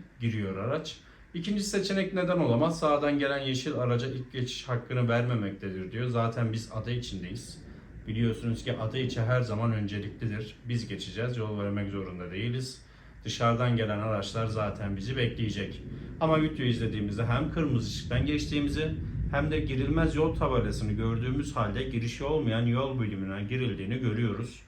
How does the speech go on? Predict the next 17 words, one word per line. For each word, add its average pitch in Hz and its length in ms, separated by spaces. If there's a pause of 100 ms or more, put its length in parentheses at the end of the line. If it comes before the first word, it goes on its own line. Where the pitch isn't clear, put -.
(320)
Bu 135 80
yüzden 120 360
doğru 113 280
cevabımız 101 760
B 107 160
şıkkı. 107 520 (360)
Üçüncü 147 280
soruya 131 400
geçelim. 98 580 (400)
Önce 165 380
bir 170 120
görseli 143 560
izleyin. 123 640 (3250)
Daha 147 200
sonra 143 540 (140)
sorulara 120 580
geleceğim. 101 500